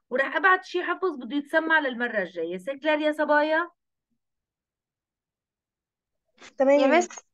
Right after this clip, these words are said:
Speaker 1: ها.
Speaker 3: يا مس، اللي هو الواجب يا مس، ال-، يعني اللي هو كان، اللي هو المرة اللي فاتت، آه،
Speaker 1: إيه.
Speaker 3: مش صححتيه خالص.
Speaker 1: آه، بتعرفي إني أنا ما شفته؟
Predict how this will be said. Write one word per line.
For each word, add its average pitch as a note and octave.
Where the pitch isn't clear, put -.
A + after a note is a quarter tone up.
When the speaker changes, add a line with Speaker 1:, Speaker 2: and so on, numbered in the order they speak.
Speaker 1:
ها. B3
Speaker 3:
يا B3+
مس، D4+
اللي C4+
هو D#4
الواجب D#4+
يا D4
مس، D4+
ال-، A3+
يعني A#3+
اللي A#3
هو C#4
كان، C#4
اللي A#3
هو C4+
المرة C#4+
اللي C#4
فاتت، C4
آه، B3
Speaker 1:
إيه. A#3+
Speaker 3:
مش C4
صححتيه D4
خالص. C4
Speaker 1:
آه، G#3+
بتعرفي E4
إني E4
أنا D4+
ما C#4
شفته؟ D4+